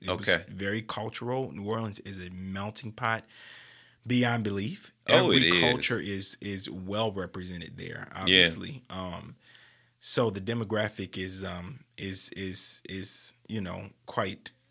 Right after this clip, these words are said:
Speaker 1: diverse.
Speaker 2: Right.
Speaker 1: But, um, we didn't really learn much about H B C Us and, and, you know, what th-, the positives of going to an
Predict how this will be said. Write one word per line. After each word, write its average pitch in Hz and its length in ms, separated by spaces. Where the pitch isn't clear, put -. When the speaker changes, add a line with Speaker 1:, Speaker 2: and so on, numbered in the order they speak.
Speaker 1:
diverse. 104 600
Speaker 2:
Right. 123 380
Speaker 1:
But, - 80
um, 98 400
we 135 160
didn't 170 220
really 143 320
learn 156 340
much 101 220
about 95 340
H 101 260
B 104 120
C 101 160
Us 104 160
and, 95 240
and, 92 340
you 113 100
know, 98 180
what 98 240
th-, - 160
the 107 120
positives 104 640
of 92 100
going 101 260
to - 120
an 87 80